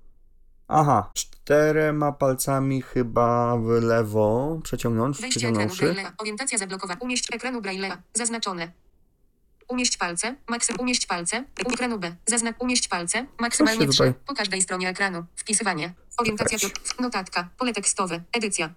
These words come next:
Speaker 2: ekranu Braille'a, zaznaczone, tryb, dodaj ło-, przeciągnij, znak, wejść, znak, tak, w-, akty-, dodaj, aktywuj dom,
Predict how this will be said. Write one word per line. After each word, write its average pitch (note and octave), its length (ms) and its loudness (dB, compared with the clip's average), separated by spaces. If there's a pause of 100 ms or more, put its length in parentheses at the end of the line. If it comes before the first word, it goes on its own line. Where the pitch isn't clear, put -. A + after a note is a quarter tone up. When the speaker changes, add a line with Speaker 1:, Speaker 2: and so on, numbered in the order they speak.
Speaker 2:
ekranu A#3+ 300 0
Braille'a, F#3+ 400 -2 (220)
zaznaczone, A3 640 0
tryb, A#3+ 260 -4
dodaj A#3 220 0
ło-, G3+ 120 0
przeciągnij, A#3 520 -2
znak, A3+ 380 0
wejść, B3 240 0
znak, A3 280 0
tak, A#3 140 -2
w-, G#3+ 120 -6
akty-, D#4 220 -6
dodaj, A#3+ 260 -2
aktywuj A#3+ 300 -4
dom, G3+ 120 -2